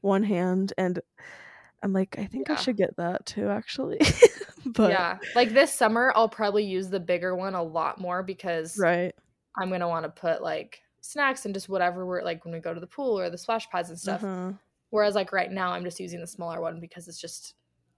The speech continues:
Speaker 2: it's easier to just
Speaker 1: Yes.
Speaker 2: take around town if I need it. But
Speaker 1: Right, right. No, yeah. Strollers, they're, yeah. I will s-, that was the most overwhelming thing, like, when I was shopping for stuff. Like, I think I had the hardest time, like, picking a stroller.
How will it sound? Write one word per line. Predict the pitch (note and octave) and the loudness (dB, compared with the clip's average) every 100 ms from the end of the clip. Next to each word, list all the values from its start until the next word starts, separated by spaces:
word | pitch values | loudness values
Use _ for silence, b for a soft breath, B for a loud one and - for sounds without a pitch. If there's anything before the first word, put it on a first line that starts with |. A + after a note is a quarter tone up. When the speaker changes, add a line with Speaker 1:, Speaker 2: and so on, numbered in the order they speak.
| _ _ - | _ _ -18
Speaker 2:
it's | F3+ - | -16 -12
easier | F3+ E3 D3+ D3+ F#3+ C3 | -10 -8 -8 -2 2 2
to | F#3+ | -2
just | E3+ - | -8 -10
Speaker 1:
Yes. | |
Speaker 2:
take | - F3 - | -8 -8 -8
around | D#3+ D#3+ D#3 | -10 -10 -12
town | - D#3+ D#3+ | -10 -10 -10
if | - | -14
I | - | -14
need | - B2+ | -14 -14
it. | - _ _ - G3 | -16 _ _ -4 -2
But | - - | -2 -4
Speaker 1:
Right, | |
right. | - D#3 - - _ | -6 -6 -8 -12 _
No, | - - - | -12 -10 -8
yeah. | - - A3+ - | -8 -10 -12 -12
Strollers, | - A3+ G#3 G#3 G#3 - | -8 -4 0 0 -2 -2
they're, | G#3+ G3 G#3 - | 0 0 -4 -8
yeah. | G3+ F3 F3 - _ - - | -4 -2 -2 -6 _ 4 10
I | A#3 | 10
will | A#3 | 10
s-, | A3 - | 6 6
that | A3 A3+ G#3+ | 8 8 8
was | G#3 G3+ | 4 4
the | |
most | G3 F3+ - | 2 2 2
overwhelming | F3 F3+ F3+ E3+ E3+ E3+ F#3+ | 0 2 2 2 0 -2 0
thing, | E3 D#3+ E3+ G3+ | 0 0 -2 2
like, | F3 E3+ - - | 2 2 -4 -4
when | G3+ F3+ | 0 2
I | E3+ | 2
was | F3 | 0
shopping | - D3+ F3+ F3 | -2 -2 -2 -4
for | G3 F3+ | -4 -6
stuff. | - F#3+ G3 | -2 -2 2
Like, | G3 F3 b b b b _ | 2 2 b b b b _
I | - G3 | 0 0
think | A3 G#3+ | 0 2
I | |
had | F#3+ F3 | 0 0
the | F3 | 0
hardest | E3+ E3+ - | 0 -2 -4
time, | F3 E3+ | -4 -2
like, | F#3 - - | -2 -4 -6
picking | F#3 F3+ F3+ | -4 -2 -4
a | |
stroller. | F3 - F3 E3 E3+ G3+ | -4 -4 -2 -2 -2 -4